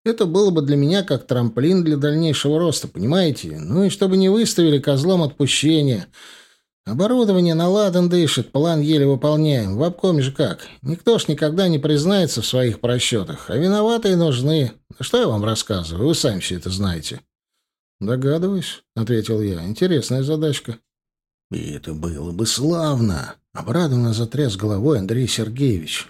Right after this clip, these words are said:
"Ну вот, уже и на человека похож, когда трезвый и очень уважает моё место работы".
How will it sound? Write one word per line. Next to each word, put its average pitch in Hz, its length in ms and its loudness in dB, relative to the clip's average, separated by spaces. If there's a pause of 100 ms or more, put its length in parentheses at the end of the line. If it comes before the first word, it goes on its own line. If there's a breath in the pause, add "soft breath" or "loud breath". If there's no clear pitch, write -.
(200)
"Ну 80 260 -10
вот, 78 260 -10
уже 95 320 -2
и 92 40 -2
на 85 120 -6
человека 76 560 -8
похож, - 540 -10 (280 loud breath)
когда 151 300 0
трезвый 117 560 0
и 95 40 -2
очень 117 320 0
уважает 104 480 0
моё 95 220 0
место 98 340 -2
работы". 85 540 -6